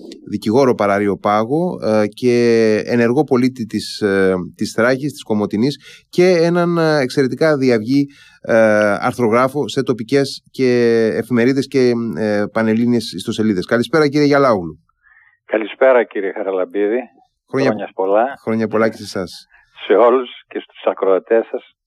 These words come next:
Speaker 1: Ε, κύριε Γιαλάουλου, εγώ διάβασα με πολύ ενδιαφε-, δια-, προσέχω πάντοτε αυτά τα οποία γράφετε στα μέσα κοινωνικής δικτύωσης και στην ορθογραφία σας. Διάβασα, λοιπόν, με πολύ μεγάλο ενδιαφέρον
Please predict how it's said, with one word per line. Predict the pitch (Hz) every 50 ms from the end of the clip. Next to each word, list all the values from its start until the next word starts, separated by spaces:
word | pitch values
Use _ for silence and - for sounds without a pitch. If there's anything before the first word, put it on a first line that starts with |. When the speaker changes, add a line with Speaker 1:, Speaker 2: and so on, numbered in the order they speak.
| _ _ _ _ _ _ _ _ - - 117
Speaker 1:
Ε, | 117 113 110 107 101 - - _ _ _ _ _ _ _ _ _ -
κύριε | - 202 220
Γιαλάουλου, | 196 170 160 185 202 208 196 175 -
εγώ | - 147 190 175
διάβασα | - - 143 190 214 226 214 214 202
με | 180 156
πολύ | 143 160 170 202 220 214 196 180 156 143 135
ενδιαφε-, | 131 123 127 120 120 90 - 113
δια-, | 120 123 - -
προσέχω | - 135 139 - 190 180 185
πάντοτε | - 190 180 151 135 113 110 104 95 92 -
αυτά | - 98 - 117
τα | 101 101
οποία | - - 104 98
γράφετε | 98 101 101 98 - 95 - 120 135 143 175 - _ _ - -
στα | - - 107 98 98 95 92 92 92 92
μέσα | 101 104 107 95
κοινωνικής | - 104 95 95 92 104 95
δικτύωσης | 85 92 92 - 113 120 135 135 - 180 185 165 - - - - _
και | - - 139 131 120 117 110 104 101 98 95 95 92 90 90 87 - -
στην | - 113 110
ορθογραφία | 92 92 104 92 95 92 92 - 151 160
σας. | 147 185 180
Διάβασα, | 147 143 170 185 185 185 175 - 165
λοιπόν, | 147 143 - 185 185 185 - - - - - _ _
με | - 123 107
πολύ | 123 135 165 185
μεγάλο | 185 175 185 185 185
ενδιαφέρον | 165 139 123 113 - 139 156 170 185